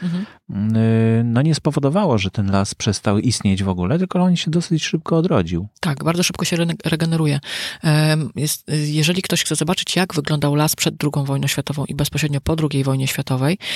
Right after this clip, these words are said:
Speaker 1: to można to sprawdzić na mapach historycznych publikowanych przez Urząd Miasta na stronie U M warszawa P L.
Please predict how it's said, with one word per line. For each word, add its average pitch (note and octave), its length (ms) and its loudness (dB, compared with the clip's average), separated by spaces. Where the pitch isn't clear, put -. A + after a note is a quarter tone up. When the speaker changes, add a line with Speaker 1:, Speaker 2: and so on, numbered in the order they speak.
Speaker 1:
to D3+ 340 2
można D#3 260 2
to D3+ 100 0
sprawdzić C#3+ 580 0
na C#3 580 2
mapach D3+ 320 0
historycznych C#3 580 0
publikowanych C#3 540 -2
przez - 200 -2
Urząd C#3+ 280 -2
Miasta C3+ 280 0
na C3 120 -2
stronie C#3 300 0
U C#3+ 120 0
M C#3 160 0
warszawa C3+ 320 0
P - 140 -6
L. D3 180 2